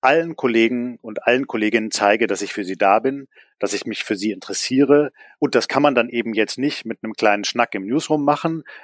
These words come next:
sondern man muss die Leute anrufen. Und das versuche ich, das versuchen meine Stellvertreter, der Peter Schink, der Florian Wichert, das versuchen unsere Team- und Ressortleiter. Und wir kommen da langsam in einen ganz guten Modus rein.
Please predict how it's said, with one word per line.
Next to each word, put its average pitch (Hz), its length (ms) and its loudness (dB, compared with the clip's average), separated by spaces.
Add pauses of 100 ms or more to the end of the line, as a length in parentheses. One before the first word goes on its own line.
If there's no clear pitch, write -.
(100)
sondern 107 200 2
man 107 80 2
muss 113 120 -2
die 113 80 2
Leute 101 280 4
anrufen. 92 640 -6
Und 107 200 -4
das 117 120 2
versuche 117 340 0
ich, 151 300 2
das 113 140 0
versuchen 110 440 -2
meine 98 180 0
Stellvertreter, 123 840 2
der 92 340 0
Peter 104 240 -6
Schink, 131 440 0 (120)
der 98 120 -2
Florian 98 320 -4
Wichert, 123 380 2 (360)
das - 160 -2
versuchen 117 380 0
unsere 101 280 -10
Team- 147 280 4
und 110 120 -4
Ressortleiter. 127 840 4 (280)
Und 113 260 2
wir 120 80 4
kommen 131 280 2
da 117 80 6
langsam 110 400 2
in 104 60 -6
einen 101 60 -8
ganz 98 220 -4
guten 104 240 -6
Modus 95 440 -6
rein. 90 300 -4